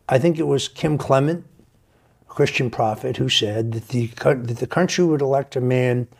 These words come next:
who is not a religious man, but a man who prays. I think that's where Trump is. Uh, I think, uh, you know, he used to go to, uh, Doctor Norman Vincent Peale's church, uh, on Fifth Avenue.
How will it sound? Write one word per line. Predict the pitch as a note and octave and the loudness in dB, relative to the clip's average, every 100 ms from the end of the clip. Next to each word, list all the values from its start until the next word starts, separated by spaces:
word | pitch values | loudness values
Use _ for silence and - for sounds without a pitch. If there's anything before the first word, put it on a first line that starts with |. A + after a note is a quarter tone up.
| _ - _ | _ -20 _
who | C#3+ C3+ | 4 4
is | A#2+ | 6
not | D#3+ F3 | 4 4
a | F3 | 4
religious | D#3+ D#3+ E3 F#3+ D#3 B2+ | 4 4 6 4 2 -2
man, | B2 A2+ A2 A2 G#2+ | -2 -2 -2 -2 -2
but | A2+ | 0
a | A2+ | 0
man | A#2 A#2 A2+ | 0 -2 -2
who | A2+ | -4
prays. | G#2 - A#2+ F2+ F2 - - - - - - _ _ _ - | -6 0 2 2 -6 -8 -8 -10 -20 -20 -20 _ _ _ -6
I | B2+ | 0
think | C#3+ B2+ | 0 2
that's | B2 - | 0 0
where | A#2 G#2+ | -2 -2
Trump | - G#2 - | -2 -6 -6
is. | F#2 F2 - - - - - - - | -10 -8 -4 -4 -6 -20 -20 -12 -4
Uh, | A3 | -2
I | C3 C3 | 2 4
think, | C#3+ C3 - - | 4 2 -2 -4
uh, | A#2 A2 | -2 0
you | C#3+ C3 | 2 4
know, | B2+ | 4
he | B2+ | 2
used | C3 - | 2 0
to | - | -2
go | A#2 B2 | 2 4
to, | A#2 A#2 A#2 _ _ - _ _ _ - | 6 4 0 _ _ -20 _ _ _ -10
uh, | G#2+ G2+ F#2+ - - - D2+ D#2+ B2+ | -6 -4 -4 -8 -12 -16 -16 -14 2
Doctor | A#2+ A#2 A#2+ | 2 2 0
Norman | A#2+ A#2+ A#2+ A2 | 2 2 2 2
Vincent | A#2 - G#2+ G#2 | 0 -2 -6 -2
Peale's | C3 B2 A2+ G#2+ | 4 4 4 -4
church, | - B2 A2+ A2+ - - - | -4 0 0 0 -8 -8 -6
uh, | G#2 G2+ | -4 -4
on | - G#2 G2+ | -6 -4 -4
Fifth | G2 A2 A2+ | -4 -4 2
Avenue. | A#2+ B2 A#2+ A2+ | 4 4 2 -2